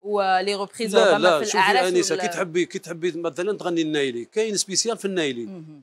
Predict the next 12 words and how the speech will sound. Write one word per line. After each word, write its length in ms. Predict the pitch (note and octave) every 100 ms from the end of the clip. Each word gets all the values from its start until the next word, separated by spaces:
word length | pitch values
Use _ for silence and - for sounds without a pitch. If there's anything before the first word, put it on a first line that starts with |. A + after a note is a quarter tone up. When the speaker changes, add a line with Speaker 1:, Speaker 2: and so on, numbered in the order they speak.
| _
Speaker 2:
اللي 120 | E3
يلحن 320 | F#3 F3 - F#3
لك 280 | G3+ A3
ويكتب 360 | G#3+ G3+ - C#3
لك، 180 | B2 - _ _ _ _
كيما 160 | E3+ D3
عبد 100 | D3+
القادر 240 | D#3+ D3+
بن 160 | C#3+ D3
هوران، 260 | D3 E3+
نحييه 360 | D#3 D#3 E3+ G3+
خويا، 440 | - D#3+ F3 G3+